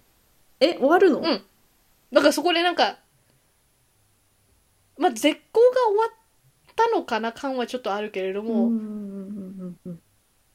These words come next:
Speaker 2: 仲直り？<laughs> もう、まあ、こ-、これでイーブンだよねみたいな感じで仲直りもすんのかなみたいな。まあ、
Speaker 1: うんうんうんうん。
Speaker 2: でもなんとな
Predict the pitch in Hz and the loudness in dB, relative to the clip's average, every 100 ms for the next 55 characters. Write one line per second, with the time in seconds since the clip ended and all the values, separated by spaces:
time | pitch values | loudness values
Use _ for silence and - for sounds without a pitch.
0 | _ - 233 226 - 370 440 523 494 392 | _ -16 -14 -12 -12 -14 -14 -8 -6 -6
1 | 247 196 208 330 - _ 330 - - 392 | -8 -14 -16 -18 -20 _ 2 2 2 0
2 | - 523 - 494 - - 226 381 - 339 | 0 0 -2 -4 -4 -4 -2 -2 -2 -2
3 | 339 480 480 415 - - - - 453 - | -2 -4 -6 -12 -14 -16 -16 -16 -18 -20
4 | - _ - - 294 302 240 202 - 269 | -20 _ -20 -6 0 0 0 -6 -10 -6
5 | 269 - - - _ - 330 381 392 415 | -6 -8 -16 -18 _ -6 2 4 4 2
6 | 392 _ _ _ 294 381 339 302 247 214 | -2 _ _ _ 0 2 2 0 0 -2
7 | 220 247 254 233 226 240 226 202 202 254 | -2 -2 -2 -2 -2 -4 -4 -6 -8 -8
8 | 311 453 359 233 214 - 415 302 - 214 | -6 -4 -4 -4 -6 -4 -2 -4 -4 -2
9 | 294 403 370 226 208 202 208 - - - | 0 0 -2 -6 -8 -10 -16 -20 -18 -2
10 | 349 170 180 240 - 339 349 269 539 640 | -2 -2 -8 -10 -2 0 0 2 2 0